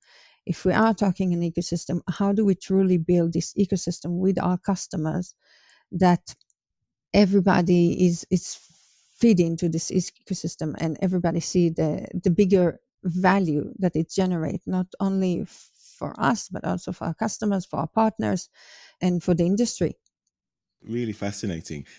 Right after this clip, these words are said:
Speaker 2: I mean, you mentioned a mile ago, a moment ago, that you're a sm-, relatively small team in the context of Bearing Point.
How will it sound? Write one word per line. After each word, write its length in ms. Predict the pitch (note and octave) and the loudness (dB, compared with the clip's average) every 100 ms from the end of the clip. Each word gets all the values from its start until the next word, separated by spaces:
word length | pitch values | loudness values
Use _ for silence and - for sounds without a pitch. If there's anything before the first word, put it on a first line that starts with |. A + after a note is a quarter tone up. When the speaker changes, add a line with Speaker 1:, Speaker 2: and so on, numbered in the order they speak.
| _ _ | _ _
Speaker 2:
I 60 | A2 | -6
mean, 160 | B2 | -2
you 80 | A#2+ | -2
mentioned 300 | B2+ - C3 | -2 -4 -4
a 40 | A2+ | -2
mile 180 | G2+ | -2
ago, 320 | F2+ E2+ D#2+ - | -4 -4 -8 -8
a 40 | F2 | -6
moment 280 | E2+ D#2+ | -4 -6
ago, 240 | D2 D#2 D2+ | -8 -8 -10
that 640 | C#2+ D#2 D2+ - - - - _ _ | -10 -10 -10 -12 -12 -12 -14 _ _
you're 240 | D#2 F2 E2 | -10 -6 -6
a 40 | |
sm-, 320 | - G#2 G2 | -4 -4 -2
relatively 380 | G2+ G#2 F2+ D#2+ | -2 -2 -4 -6
small 320 | - F#2 D#2+ | -6 -6 -6
team 360 | D2+ D#2 D2 C#2+ | -8 -8 -8 -8
in 60 | |
the 60 | C#2+ | -10
context 580 | - D2 C#2 C#2 - - | -12 -14 -12 -14 -14 -12
of 240 | C#2 B1+ - | -14 -14 -12
Bearing 280 | D2 C#2+ | -10 -10
Point. 320 | C#2 C#2 C#2 | -10 -12 -14